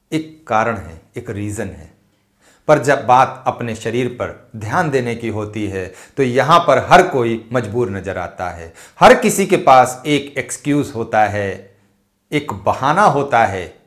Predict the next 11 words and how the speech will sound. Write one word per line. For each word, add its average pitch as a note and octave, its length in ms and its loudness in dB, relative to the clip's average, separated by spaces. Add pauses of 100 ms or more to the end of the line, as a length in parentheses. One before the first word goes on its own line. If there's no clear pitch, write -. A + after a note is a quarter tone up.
(140)
एक D#3+ 380 -4
कारण C3+ 320 4
होता G2+ 360 -6
है, E2+ 300 -14 (400)
बस - 400 -2 (360)
उसकी A3+ 400 0
वजह C#3+ 360 2
से A#2 320 -4
ही D3 440 -2
ऐसा A2 240 -2
हुआ, F#2 500 -8